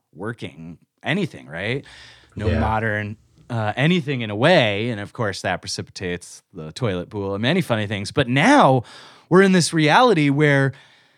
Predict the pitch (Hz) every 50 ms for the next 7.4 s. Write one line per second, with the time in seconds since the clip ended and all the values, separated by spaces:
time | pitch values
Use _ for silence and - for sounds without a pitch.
0 | _ _ - 131 175 180 175 - 180 190 180 - 190 190 175 156 - - 143 160
1 | 190 226 240 233 233 254 302 330 311 254 226 220 214 220 208 190 180 170 - -
2 | - _ - 165 151 156 - - - - 98 90 - _ _ _ _ _ _ _
3 | _ _ _ _ _ _ - - - - 135 131 135 143 - 143 180 170 - 151
4 | 165 214 - 170 135 117 113 110 107 104 107 107 113 107 110 104 - 117 110 107
5 | - - _ _ _ _ _ _ _ _ _ _ _ _ _ _ _ _ _ _
6 | _ _ _ - - 247 247 - - 113 82 76 78 - _ - - 165 160 180
7 | 185 175 147 170 160 143 - -